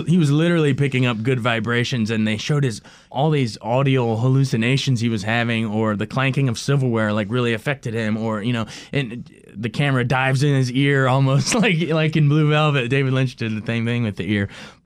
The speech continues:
But yeah, no, I, I just thought it was, it was, like, a real, really gutsy, timely, daring filmmaking, and then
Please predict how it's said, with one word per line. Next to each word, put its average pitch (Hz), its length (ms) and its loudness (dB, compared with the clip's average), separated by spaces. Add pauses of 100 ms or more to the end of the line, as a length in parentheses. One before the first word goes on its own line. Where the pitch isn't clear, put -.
(120)
But - 100 2
yeah, 233 160 2
no, 220 160 2
I, 156 240 0
I 185 120 0
just 311 200 -4
thought 160 160 2
it 156 80 2
was, 160 320 0
it 170 140 2
was, 165 180 2
like, 170 160 2
a 165 80 2
real, 160 320 2
really 170 500 2
gutsy, 160 800 0
timely, 165 800 2
daring 156 440 2
filmmaking, 131 640 0
and 123 160 2
then 120 400 0